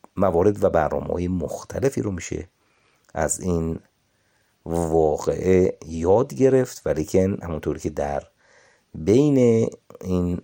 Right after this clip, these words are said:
موردی که عرض شد اشاره کردیم،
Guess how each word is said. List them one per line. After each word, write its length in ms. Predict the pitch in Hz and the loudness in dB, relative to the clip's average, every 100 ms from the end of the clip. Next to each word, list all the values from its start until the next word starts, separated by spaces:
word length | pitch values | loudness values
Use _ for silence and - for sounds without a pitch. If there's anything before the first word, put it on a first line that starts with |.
| _ _ _ _ _ | _ _ _ _ _
موردی 380 | 82 - 92 87 | -8 -4 -4 -4
که 160 | - 73 | -2 -2
عرض 220 | 73 - | -2 -4
شد 360 | - 90 101 98 _ _ _ _ _ _ - | -2 2 2 0 _ _ _ _ _ _ -8
اشاره 460 | - - 76 98 | -6 -2 0 0
کردیم، 760 | 110 76 71 73 95 135 151 151 | 0 -4 -4 -4 0 0 0 -6